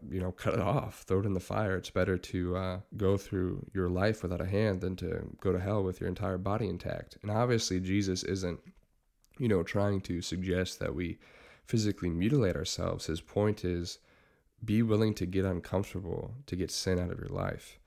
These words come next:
I mean, get out of that comfort zone, shake things up, be radical in your faith, be radical in your evangelism, be radical in trying to, uh, you know, put sin to death in your life. And I think the result is going to be awesomeness. The result is going to be encouraging for those around you,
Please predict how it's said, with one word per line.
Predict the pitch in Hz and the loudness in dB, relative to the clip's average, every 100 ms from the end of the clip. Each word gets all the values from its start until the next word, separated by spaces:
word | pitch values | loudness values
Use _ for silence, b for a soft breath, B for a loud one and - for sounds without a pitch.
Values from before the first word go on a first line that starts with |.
| - | -6
I | |
mean, | 95 90 90 | -4 -2 -2
get | 104 | -2
out | 131 101 127 | 0 0 2
of | |
that | 110 - - | 0 -2 -4
comfort | 104 135 107 | -4 -2 -4
zone, | 107 - - | -4 -8 -8
shake | - 107 117 | -4 -4 -4
things | - 117 104 92 | -2 0 0 0
up, | 117 123 - - B B B - 90 | -2 -4 -6 -18 B B B -8 0
be | 98 117 | 2 4
radical | 95 95 120 131 92 | 4 4 0 2 0
in | 90 | 0
your | |
faith, | 85 - 120 107 - | -2 0 0 0 -2
be | 92 | 0
radical | 92 107 123 - 92 | 2 2 0 0 0
in | 92 | 0
your | 92 | 0
evangelism, | 95 95 104 92 90 92 | 0 0 0 0 -2 -2
be | 98 | 0
radical | 92 98 117 - 87 95 B B B | 0 0 0 0 -2 -2 B B B
in | 92 | -2
trying | - 95 95 92 | 2 2 2 0
to, | - 90 95 b b b | 0 -2 -2 b b b
uh, | 87 90 92 95 - | -4 -2 -2 -6 -4
you | 92 | -2
know, | 87 | -2
put | - - - | -2 -4 -2
sin | - 98 101 | -2 0 0
to | - | -2
death | - 90 95 95 - b b - | -6 -2 -2 -2 -12 b b -4
in | |
your | 98 90 | -2 0
life. | 92 104 95 - | 0 0 0 0
And | 95 | 0
I | |
think | 98 110 104 | 0 0 0
the | 92 | 0
result | 90 90 95 107 104 | 0 0 2 2 2
is | 87 98 | -2 0
going | 92 90 | 0 0
to | |
be | 92 90 | 0 -2
awesomeness. | 92 95 - 95 - - | -2 -2 -2 -4 -6 -8
The | - 90 | -6 -4
result | 90 95 95 | 0 0 -2
is | |
going | - 95 | -2 0
to | |
be | 87 | 0
encouraging | 92 - 101 110 113 123 | -4 -2 2 2 2 -4
for | 117 | -2
those | 95 92 92 | -2 0 0
around | 95 104 120 | 0 0 0
you, | 147 160 | 0 0